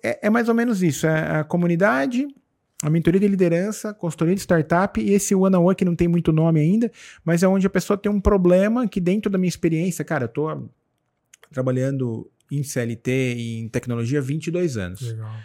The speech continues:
Speaker 1: E eu trabalhei, cara, é, com marcas grandes, tipo Boticário, Natura, Under Armour, Banco B três, Riachuelo.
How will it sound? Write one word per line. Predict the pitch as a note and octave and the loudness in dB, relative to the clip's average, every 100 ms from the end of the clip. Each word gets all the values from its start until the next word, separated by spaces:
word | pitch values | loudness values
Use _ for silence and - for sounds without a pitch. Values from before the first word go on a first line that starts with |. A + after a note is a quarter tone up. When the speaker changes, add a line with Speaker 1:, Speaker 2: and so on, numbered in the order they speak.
| - - - _ _ | -20 -20 -20 _ _
Speaker 1:
E | A2 | -6
eu | |
trabalhei, | G#2 B2 B2 A#2 A2+ - | -4 -2 -2 -4 -6 -8
cara, | - G#2+ G2 G2+ - | -4 -2 -4 -8 -10
é, | - - - | -12 -12 -8
com | G2 F#2+ F#2 G#2 | -6 -6 -8 -10
marcas | - A#2 B2 B2+ C3+ B2+ - - | -4 0 0 0 -4 -4 -10 -14
grandes, | - C3+ C3+ B2 G2 E2+ - | -14 -4 -2 0 -4 -8 -8
tipo | - F#2+ G2+ E2+ | -8 -6 -8 -6
Boticário, | F#2 B2 - A#2+ G#2 G2+ G2+ | -6 -6 -4 -4 -4 -4 -8
Natura, | G#2+ A#2 - G2 F#2+ F#2+ F#2+ - _ _ _ | -8 -10 -10 -10 -8 -8 -10 -16 _ _ _
Under | A2 G#2+ A2+ | -12 -8 -6
Armour, | G2 F#2+ F#2+ G2 G2 | -6 -6 -8 -10 -12
Banco | F#2+ A2+ A2 | -8 -8 -6
B | A2+ A2+ | -6 -6
três, | - G#2 G2 G2 F#2 - - | -4 -6 -6 -8 -10 -14 -12
Riachuelo. | - G#2+ - B2 G#2 G#2 G#2 | -6 -6 -6 -6 -6 -8 -10